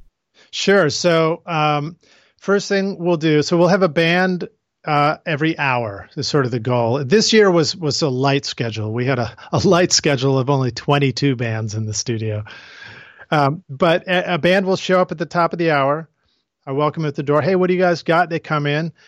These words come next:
and we, uh, they see what we've got, and we just immediately figure out what they're gonna need and where to position them. And I'll tell you, it's been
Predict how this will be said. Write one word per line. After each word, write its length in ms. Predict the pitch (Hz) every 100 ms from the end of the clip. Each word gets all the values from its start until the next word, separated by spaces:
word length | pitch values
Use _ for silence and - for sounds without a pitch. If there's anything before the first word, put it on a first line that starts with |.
| _ _ -
and 500 | 151 147 147 143 135
we, 640 | 131 143 156 151 151 160
uh, 140 | 160 135
they 140 | 143
see 200 | - 165
what 140 | 165
we've 220 | 156 147 -
got, 260 | 147 156
and 80 | 151
we 100 | 139
just 220 | 139 -
immediately 600 | 131 143 151 151 143 139 - _ _ _ _ _ _
figure 500 | - - 160 139 151
out 280 | 143 143 151
what 200 | 147 143
they're 120 | 151
gonna 220 | 143 151 143
need 340 | 135 131 139
and 120 | 131
where 120 | 127 139
to 60 |
position 440 | 143 131 139 - 131
them. 220 | 127 127 - -
And 100 | 151
I'll 100 | 147
tell 300 | - 190 196
you, 220 | 185 147
it's 140 | 127
been 340 | - 156 151